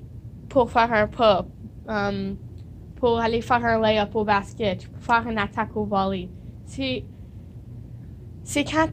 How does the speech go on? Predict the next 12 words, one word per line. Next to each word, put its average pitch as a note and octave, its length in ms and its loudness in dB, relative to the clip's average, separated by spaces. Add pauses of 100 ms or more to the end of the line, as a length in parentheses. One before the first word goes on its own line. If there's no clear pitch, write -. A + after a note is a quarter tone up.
t'essaies C#4+ 540 2
ton B3 320 2
mieux A3+ 460 2 (360)
ou B3+ 80 -4
t'essaies C4 580 2
juste A#3 540 -2
en A3 220 2
général. G#3 800 0 (220)
Ça, - 240 2
c'est C4 160 -4
ton A3 200 -2
effort. G3 480 2